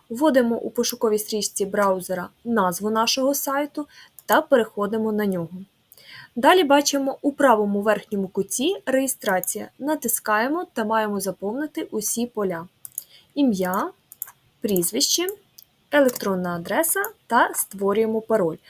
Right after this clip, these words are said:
Наголошую на тому, що він має містити мінімум шість символів, а також літери. Літери мають бути тільки латиницею.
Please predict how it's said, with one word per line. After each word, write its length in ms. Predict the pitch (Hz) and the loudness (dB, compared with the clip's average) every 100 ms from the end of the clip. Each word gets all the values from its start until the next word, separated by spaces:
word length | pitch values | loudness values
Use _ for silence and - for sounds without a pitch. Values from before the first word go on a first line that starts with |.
| - - - | -20 -20 -6
Наголошую 560 | 233 226 233 226 - 190 | -2 2 4 4 0 -2
на 120 | 185 | -2
тому, 380 | - 185 208 339 | -2 -2 -2 -2
що 300 | - - 226 | -2 -2 0
він 200 | 220 208 | 0 0
має 260 | 208 196 | 0 0
містити 520 | 190 202 - 196 185 196 | -2 -2 -2 -4 -2 -2
мінімум 460 | 220 190 180 180 | 0 0 -2 -2
шість 420 | - 220 185 - | -2 -2 -4 -6
символів, 600 | - 196 170 170 214 381 415 - - _ | -4 -2 -2 -2 0 0 0 -14 -20 _
а 120 | 190 | -6
також 540 | 180 185 247 339 339 - - | -2 -2 0 0 -2 -2 0
літери. 520 | 247 202 170 175 180 - - - | 2 2 0 -4 -6 -12 -20 -6
Літери 420 | 202 233 302 359 | 0 0 2 0
мають 380 | 330 294 285 254 | 2 2 2 0
бути 300 | 254 285 285 _ _ - - | -2 -4 -6 _ _ -10 -6
тільки 380 | 208 - 254 - | -6 -2 -4 0
латиницею. 800 | 247 262 262 170 160 - 185 185 | 0 0 0 -6 -6 -8 -10 -12